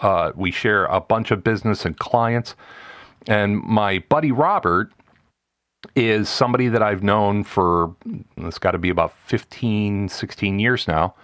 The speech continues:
Uh, and he and I are in the same Zen practice group, uh, the Zen community of Oregon.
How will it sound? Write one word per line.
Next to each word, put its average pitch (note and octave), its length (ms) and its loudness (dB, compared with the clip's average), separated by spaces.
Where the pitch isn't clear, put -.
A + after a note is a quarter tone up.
Uh, F#2+ 300 2
and G#2 200 2
he D3 160 0
and C#3+ 80 0
I B2+ 200 2
are A#2+ 160 2
in A2+ 80 0
the G#2+ 80 0
same A#2 340 0
Zen A2+ 460 0
practice A#2 400 0
group, F2+ 420 -2
uh, F2 360 2
the F2+ 180 -2
Zen G#2 340 -2
community F2 540 0
of E2+ 140 0
Oregon. F2+ 460 0